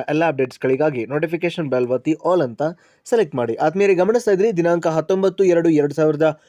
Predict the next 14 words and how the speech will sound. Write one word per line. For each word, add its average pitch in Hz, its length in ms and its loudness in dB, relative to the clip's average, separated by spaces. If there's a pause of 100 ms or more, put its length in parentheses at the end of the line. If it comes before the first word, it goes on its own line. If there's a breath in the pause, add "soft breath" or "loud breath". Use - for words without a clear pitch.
(220 soft breath)
ಇಪ್ಪತ್ನಾಲ್ಕರಂದು 175 920 0
ಪ್ರಕಟಗೊಂಡಿರುವಂತಹ 143 880 0
ಒಂದು 131 220 -2
ಪ್ರಮುಖ 127 320 -4
ಮಾಹಿತಿ 123 420 -6
ಇದು. 165 240 2 (280 loud breath)
ಏನಿದೆ 208 420 2
ವಿಷಯ 165 340 2
ಅಂದ್ರೆ, 156 300 2 (380)
ಎರಡು 190 220 2
ಸಾವಿರದ 208 280 2
ಇಪ್ಪತ್ಮೂರು 190 540 2
ಇಪ್ಪತ್ನಾಲ್ಕನೇ 165 680 -2
ಸಾಲಿನ 139 380 0